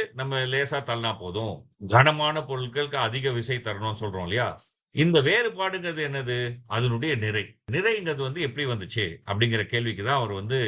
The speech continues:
ஆராய்ச்சி பண்ணாரு. இதை நம்ம வந்து ரொம்ப எளிமையா புரிஞ்சுக்க, இது வந்து முழுமையான புரிதல் அல்ல, ஒரு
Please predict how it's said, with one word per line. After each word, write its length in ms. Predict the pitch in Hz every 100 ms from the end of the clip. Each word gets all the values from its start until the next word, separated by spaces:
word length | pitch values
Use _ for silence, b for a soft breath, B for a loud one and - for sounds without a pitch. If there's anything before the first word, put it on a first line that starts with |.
| 87 73
ஆராய்ச்சி 320 | - 113 117 -
பண்ணாரு. 340 | 87 82 92 85 _ _ -
இதை 180 | 170 196
நம்ம 200 | 180 170
வந்து 260 | 170 180 202 180 160 -
ரொம்ப 220 | 147 185 139
எளிமையா 440 | 156 226 220 214 190
புரிஞ்சுக்க, 420 | 151 131 110 95 - _ _ -
இது 140 | 110 123
வந்து 220 | 131 151
முழுமையான 540 | 131 143 151 151 147 151 143
புரிதல் 420 | 123 127 123 123 98
அல்ல, 220 | 104 175 _ _ _ -
ஒரு 160 | 127